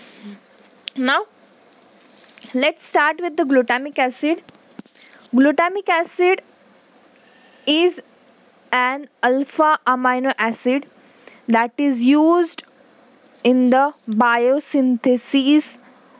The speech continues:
of protein. As, uh, we have already mentioned earlier also, these glutamate or the glutamic acid was the first amino acid which was produced.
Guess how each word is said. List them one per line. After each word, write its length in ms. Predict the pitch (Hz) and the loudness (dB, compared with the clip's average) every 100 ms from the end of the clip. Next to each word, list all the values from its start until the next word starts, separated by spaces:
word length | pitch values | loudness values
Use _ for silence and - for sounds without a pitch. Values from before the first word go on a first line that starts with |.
| - _ _ - | -20 _ _ -2
of 340 | 220 240 269 - | 2 2 0 -6
protein. 640 | - 233 220 214 202 180 202 _ _ _ _ _ _ _ _ _ _ _ _ _ _ _ - - - - | -2 0 0 -2 -8 -8 -12 _ _ _ _ _ _ _ _ _ _ _ _ _ _ _ -20 -20 -20 -8
As, 400 | 233 262 285 269 - | -4 -2 -4 -6 -2
uh, 240 | 226 220 | 2 2
we 60 | 226 | 2
have 140 | 254 | 0
already 320 | 226 247 254 262 | 0 0 0 0
mentioned 540 | 262 233 240 254 247 | 0 0 0 0 0
earlier 340 | 254 240 254 | 0 0 0
also, 320 | 247 240 240 240 | 0 0 0 0
these 320 | 220 269 277 | 0 0 2
glutamate 680 | 254 247 233 254 262 214 - | 4 2 2 -2 -2 -6 -4
or 160 | 202 208 | -2 0
the 140 | 220 | 0
glutamic 520 | 226 226 220 226 254 | 0 2 2 -2 -2
acid 380 | 240 240 262 262 | -2 -2 0 0
was 220 | 247 254 233 | 2 0 0
the 120 | 277 | -2
first 400 | - 285 294 - | 2 2 2 0
amino 340 | 285 277 269 | -2 -2 -2
acid 460 | 262 262 - 294 339 - - - - - - | -2 -2 -2 -4 -4 -14 -20 -20 -20 -20 -6
which 240 | 226 240 262 | -2 0 2
was 280 | 262 269 | 2 0
produced. 800 | - - 247 240 254 214 - - | -6 0 2 4 2 -2 -6 -14